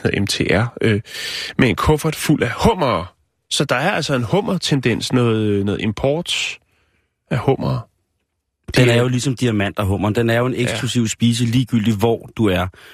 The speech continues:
Speaker 2: På jorden, så er der altså god grund til at sætte sin lid til, at hummeren, den bevarer sin værdi.
Speaker 1: Ja.
Speaker 2: Fordi den
Speaker 1: Og
Speaker 2: er jo bare, altså, det er jo bare lækkert, og man kan jo ikke, jeg ved sgu ikke, hvor, hvordan man skal, skal betegne, men der er jo ikke noget, det, det må være,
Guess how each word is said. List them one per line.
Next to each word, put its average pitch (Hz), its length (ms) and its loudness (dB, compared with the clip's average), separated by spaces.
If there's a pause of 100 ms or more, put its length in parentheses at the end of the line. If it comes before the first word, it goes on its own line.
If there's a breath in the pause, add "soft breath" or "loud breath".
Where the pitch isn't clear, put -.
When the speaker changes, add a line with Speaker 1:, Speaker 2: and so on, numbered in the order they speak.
(380 loud breath)
Speaker 2:
På 123 60 4
jorden, 135 400 2
så 127 140 -4
er 107 180 2
der 117 80 -2
altså 98 640 -2
god 120 180 0
grund 101 240 2
til 104 280 0
at 95 200 2 (180)
sætte - 380 0
sin 117 180 2
lid 107 240 2
til, - 240 0
at 82 160 0
hummeren, 104 360 2
den 87 360 -2
bevarer 104 360 0
sin 110 220 0
værdi. 95 380 -2 (920 soft breath)
Speaker 1:
Ja. 107 160 0 (420)
Speaker 2:
Fordi 110 220 2
den 110 220 2
Speaker 1:
Og 101 60 2
Speaker 2:
er - 40 0
jo 113 80 0
bare, 101 200 -2
altså, 98 280 -4
det 98 80 -2
er 92 40 -4
jo 95 100 0
bare 95 240 -2
lækkert, 98 380 0
og 107 60 2
man 104 140 2
kan 110 140 0
jo 113 60 4
ikke, 117 160 -4
jeg 110 160 2
ved 120 100 2
sgu 113 160 0
ikke, 110 140 0
hvor, 101 160 2
hvordan 95 280 0
man 107 100 2
skal, 98 320 0
skal 92 200 -4
betegne, 95 380 -2
men 107 140 2
der 101 120 0
er 98 120 0
jo 101 60 2
ikke 104 200 0
noget, 98 400 2
det, 98 240 -2
det 110 100 0
må 113 160 2
være, 113 320 0